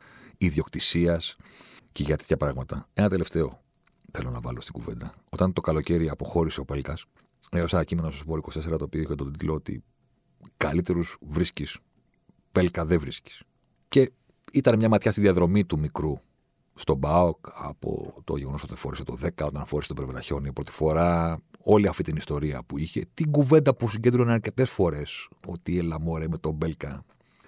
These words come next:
χρειαζόμαστε καλύτερο», την οποία σε έναν βαθμό την καταλάβαινα. Αλλά στο τέλος, ε, αυτό ήθελα να κρατήσω, ότι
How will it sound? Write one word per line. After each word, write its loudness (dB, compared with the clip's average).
χρειαζόμαστε 2
καλύτερο», 2
την 0
οποία 2
σε 0
έναν 2
βαθμό -2
την -8
καταλάβαινα. 2
Αλλά 2
στο 0
τέλος, 2
ε, -14
αυτό -2
ήθελα 4
να 0
κρατήσω, -4
ότι -6